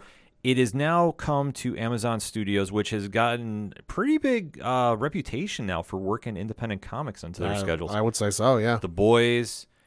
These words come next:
Speaker 1: and Am-, Invincible, just to name a
Speaker 2: Yep,
Speaker 1: few.
Speaker 2: yep.
Speaker 1: So the sh-, series debuted this past week.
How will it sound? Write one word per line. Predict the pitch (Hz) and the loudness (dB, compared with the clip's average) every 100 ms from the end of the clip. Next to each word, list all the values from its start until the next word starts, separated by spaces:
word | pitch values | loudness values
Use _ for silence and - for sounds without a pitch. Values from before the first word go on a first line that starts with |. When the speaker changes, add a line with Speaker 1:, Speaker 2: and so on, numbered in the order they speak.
| _ | _
Speaker 1:
and | - 92 90 90 | -4 -2 0 -2
Am-, | - 110 | -2 -2
Invincible, | 78 113 110 101 113 110 | -2 -4 0 0 0 0
just | 98 104 | -2 -2
to | - | -2
name | 98 101 | -2 2
a | 110 | 2
Speaker 2:
Yep, | |
Speaker 1:
few. | 98 98 120 123 | 4 2 2 2
Speaker 2:
yep. | 107 - _ _ | 0 0 _ _
Speaker 1:
So | - - 139 131 120 - | -2 4 6 4 2 -4
the | 117 110 | -4 -4
sh-, | - - - | -4 -10 -14
series | - - 185 208 202 190 143 | -10 -4 0 2 2 0 -2
debuted | - 110 101 123 104 127 131 110 | -10 -8 0 0 2 2 2 0
this | 107 | -4
past | - 123 117 - | -4 -2 -2 -4
week. | 95 104 104 98 | -6 -2 -2 -4